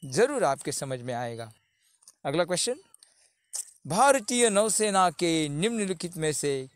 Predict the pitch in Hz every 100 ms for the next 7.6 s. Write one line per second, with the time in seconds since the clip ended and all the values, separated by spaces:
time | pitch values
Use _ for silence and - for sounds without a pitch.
0 | _ 285 285 - 160 160 170 190 185 151
1 | 135 160 160 151 - 147 135 127 170 -
2 | 143 143 127 117 120 113 107 110 98 107
3 | 131 - - - - - - _ _ _
4 | _ - - 127 113 117 117 123 127 -
5 | 143 139 143 151 175 175 220 - - -
6 | _ - 151 165 160 151 143 - - -
7 | 110 131 135 82 95 -